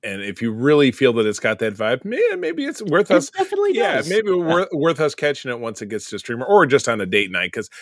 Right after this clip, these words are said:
Speaker 1: hey, you know, we don't have any problem seeing movies of any kind,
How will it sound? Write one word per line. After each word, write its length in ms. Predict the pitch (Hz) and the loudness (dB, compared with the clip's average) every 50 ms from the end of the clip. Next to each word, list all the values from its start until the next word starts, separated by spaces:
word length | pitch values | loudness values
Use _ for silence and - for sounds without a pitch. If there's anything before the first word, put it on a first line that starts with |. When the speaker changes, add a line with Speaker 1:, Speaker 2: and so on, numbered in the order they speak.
| - _ | -12 _
Speaker 1:
hey, 160 | - 196 180 | 2 2 4
you 160 | 147 135 151 170 | 4 2 2 2
know, 140 | 175 160 | 2 4
we 160 | 143 139 165 175 | 4 2 2 2
don't 160 | 170 147 139 | 2 2 2
have 180 | 143 143 127 | 0 0 -2
any 120 | 127 120 117 | -2 -6 -8
problem 340 | - 120 131 127 117 113 107 | -2 0 0 0 0 -2 -6
seeing 260 | - 131 117 104 107 | -6 -6 -6 -6 -6
movies 480 | 110 113 113 104 107 104 101 92 - - _ - | -6 -4 -4 -4 -4 -4 -4 -6 -10 -14 _ -4
of 160 | 180 151 139 | -2 0 0
any 240 | 143 139 127 117 104 | 0 0 -2 -4 -4
kind, 460 | - - 151 156 135 107 101 95 98 | -2 2 2 2 2 0 -2 -6 -10